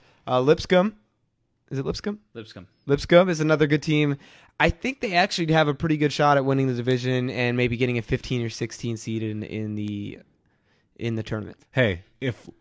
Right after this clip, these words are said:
Speaker 3: Loyola can do it, Loyola Chicago can
Speaker 1: Yeah.
Speaker 3: do it, why not Liberty?
Speaker 1: Yeah.
Speaker 2: Well, and Liberty, Liberty
Speaker 1: They
Speaker 2: actually
Speaker 1: and they did look good against V T, V-, uh, Virginia Tech. They only lost by sixteen, I believe, and it was tied at halftime.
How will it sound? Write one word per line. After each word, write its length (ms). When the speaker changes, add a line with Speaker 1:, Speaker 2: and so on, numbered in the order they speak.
Speaker 3:
Loyola 380
can 180
do 160
it, 60
Loyola 200
Chicago 440
can 100
Speaker 1:
Yeah. 140
Speaker 3:
do 80
it, 60
why 280
not 240
Liberty? 240
Speaker 1:
Yeah. 180
Speaker 2:
Well, 220
and 140
Liberty, 360
Liberty 300
Speaker 1:
They 80
Speaker 2:
actually 280
Speaker 1:
and 120
they 60
did 240
look 140
good 80
against 260
V 140
T, 280
V-, 240
uh, 220
Virginia 320
Tech. 220
They 100
only 180
lost 280
by 80
sixteen, 520
I 60
believe, 320
and 100
it 40
was 160
tied 260
at 80
halftime. 400